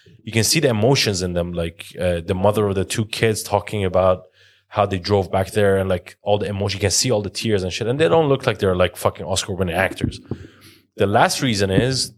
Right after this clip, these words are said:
the truck that took the alien, uh, body from that city to the camps to then later on whatever happened to them. One of the drivers, they find him after twenty-six years and they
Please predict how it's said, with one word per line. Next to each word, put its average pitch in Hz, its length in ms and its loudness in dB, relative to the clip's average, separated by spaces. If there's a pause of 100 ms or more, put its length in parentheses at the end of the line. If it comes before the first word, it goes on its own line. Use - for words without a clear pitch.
(180)
the 104 100 2
truck - 440 0
that 107 340 0
took - 320 -2
the - 140 -4 (160)
alien, 95 680 -2
uh, 95 200 0
body 95 500 0
from 90 420 0
that 95 180 2 (160)
city 98 360 0
to - 80 -4
the 92 80 -4
camps - 400 -2 (100)
to 90 300 -8 (220)
then 92 180 -2
later 92 260 -2
on 90 120 -4
whatever 90 240 -4
happened 101 340 -4
to 113 80 -6
them. 127 300 2 (680)
One 101 420 0
of 143 100 0
the 120 80 2 (140)
drivers, 101 600 4 (100)
they 98 100 2
find 110 360 0
him 85 160 -6 (140)
after 95 160 -4
twenty-six 98 540 0
years 92 340 -2 (680)
and 117 120 0
they 95 100 0